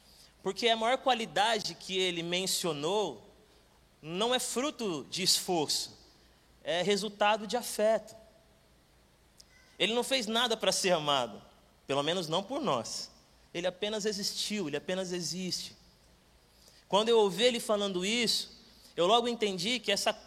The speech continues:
essa virtude não apontava pra ele, mas pra um outro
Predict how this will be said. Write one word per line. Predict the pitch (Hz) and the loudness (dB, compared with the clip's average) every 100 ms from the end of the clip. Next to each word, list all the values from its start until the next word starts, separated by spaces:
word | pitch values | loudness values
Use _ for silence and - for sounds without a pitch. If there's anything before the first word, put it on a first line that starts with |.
| - | -4
essa | 190 - 208 | -2 0 0
virtude | 190 170 - 262 247 | 0 -4 -6 -4 -2
não | 233 | -2
apontava | 233 233 226 208 247 240 | -2 -2 -4 -2 -2 -2
pra | 226 214 196 | 0 2 4
ele, | 185 | 2
mas | 175 185 - | 0 -2 -2
pra | - 214 | 0 0
um | 220 196 | 0 2
outro | 196 226 226 - 120 | 4 2 2 -6 -14